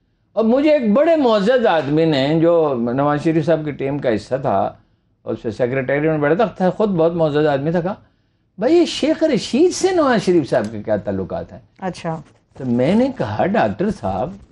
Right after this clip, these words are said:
Speaker 1: पीएचडी डॉक्टर थे वो, "नवाज शरीफ भी तो शेख रशीद ही है ना अंदर से।" उनका, "अच्छा।" वो सादा से आदमी थे,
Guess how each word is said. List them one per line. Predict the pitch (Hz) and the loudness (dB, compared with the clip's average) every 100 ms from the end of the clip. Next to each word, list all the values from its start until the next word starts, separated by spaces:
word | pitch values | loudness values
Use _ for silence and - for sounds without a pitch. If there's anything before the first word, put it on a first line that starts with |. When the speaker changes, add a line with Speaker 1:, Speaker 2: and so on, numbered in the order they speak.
| 123 | -6
Speaker 1:
पीएचडी | 123 175 180 180 160 | 0 2 2 2 2
डॉक्टर | 110 95 104 | 0 -2 -8
थे | 101 101 | -12 -14
वो, | 127 - _ _ _ _ _ _ _ - | -16 -18 _ _ _ _ _ _ _ -6
"नवाज | 240 - 370 | 0 2 2
शरीफ | 190 247 294 | 0 2 2
भी | 349 | 2
तो | 330 302 | 2 2
शेख | 240 240 | 4 4
रशीद | 247 208 196 269 | 2 4 4 4
ही | 320 | 4
है | 285 | 2
ना | 214 | 2
अंदर | 233 220 170 | 2 2 2
से।" | 156 208 302 - - _ _ _ _ _ _ _ _ - | 2 2 0 -4 -10 _ _ _ _ _ _ _ _ -12
उनका, | 117 127 208 | -4 2 2
"अच्छा।" | 196 - 277 320 370 - _ | 2 0 2 2 -2 -8 _
वो | 160 | -10
सादा | - 185 226 | -2 0 2
से | 226 | 2
आदमी | 202 170 233 | 2 2 0
थे, | 196 | 0